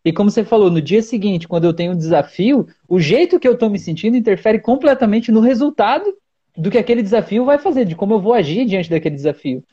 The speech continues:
Porque se eu me sinto, né, eu posso, eu consigo, eu sou capaz, sou inteligente, eu vou lá e faço, faço uma coisa boa.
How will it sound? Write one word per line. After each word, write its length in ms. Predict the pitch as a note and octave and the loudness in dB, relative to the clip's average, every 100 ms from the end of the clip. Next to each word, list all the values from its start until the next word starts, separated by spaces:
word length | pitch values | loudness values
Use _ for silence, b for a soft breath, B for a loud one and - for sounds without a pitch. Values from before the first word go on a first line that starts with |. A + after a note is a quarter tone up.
| b | b
Porque 160 | E3+ E3 | -8 -4
se 100 | G3+ | -2
eu 60 | |
me 120 | C4 B3 | 0 0
sinto, 380 | - G3 E3 | 0 0 0
né, 160 | D#3+ F3+ | 2 4
eu 120 | F#3 | 2
posso, 360 | F#3+ F3 G3+ F3 | 2 2 2 -2
eu 40 | |
consigo, 460 | D#3 E3 - F#3+ E3+ | -8 -8 -6 -4 -4
eu 40 | |
sou 140 | C#3 D3+ | -4 -4
capaz, 380 | D3+ E3+ E3 E3 | -2 0 0 0
sou 100 | D#3 | -4
inteligente, 500 | D3+ C3+ E3 A#3+ - _ - | -2 -2 -2 -4 -6 _ -4
eu 80 | F3+ | 0
vou 100 | F#3 | 2
lá 100 | G3 | 0
e 40 | |
faço, 380 | - E3 F#3+ - | 0 0 0 -4
faço 260 | - B3 C#4+ | -4 -4 -2
uma 80 | B3+ | -4
coisa 240 | F#3 D#3 | -2 -2
boa. 300 | C#3+ C3 B2 | -2 -4 -4